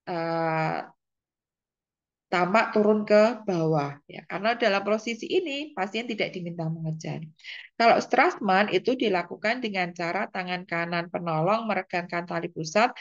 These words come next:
sedangkan tangan kiri itu mengetuk-ngetuk fundus uteri, ya.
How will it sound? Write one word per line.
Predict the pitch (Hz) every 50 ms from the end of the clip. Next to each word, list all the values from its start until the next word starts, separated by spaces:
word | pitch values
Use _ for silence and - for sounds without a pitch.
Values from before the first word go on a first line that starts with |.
| - - - - _ -
sedangkan | - 226 220 - 208 190 190 196 214 214 214
tangan | 214 - 214 208 208 208 214 214 208 -
kiri | - 311 320 320 262 247 - 220
itu | 214 - 254
mengetuk-ngetuk | 254 247 226 214 202 196 202 - - 220 - 220 202 202 202 - 220 - -
fundus | 202 196 190 185 202 220 214 - - -
uteri, | - 208 - - 180 165 156 151 151 135 - - - _ _ _ _ _ _
ya. | - 151 147 -